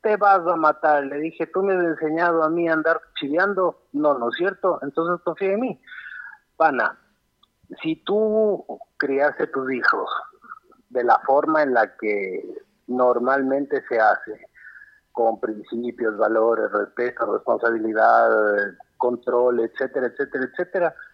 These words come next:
la moto es un pasatiempo como el papá que lleva a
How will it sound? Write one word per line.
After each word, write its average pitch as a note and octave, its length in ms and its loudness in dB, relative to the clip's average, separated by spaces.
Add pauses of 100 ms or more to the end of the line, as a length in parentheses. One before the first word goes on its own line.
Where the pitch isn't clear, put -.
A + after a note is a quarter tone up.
(200)
la C3+ 180 2
moto F3+ 440 0
es F3 200 0
un F#3+ 200 -2
pasatiempo E3+ 720 -2
como C3+ 240 -2
el A2+ 240 0
papá D3+ 420 2
que C3+ 80 -12
lleva C#3 640 4
a A2 420 0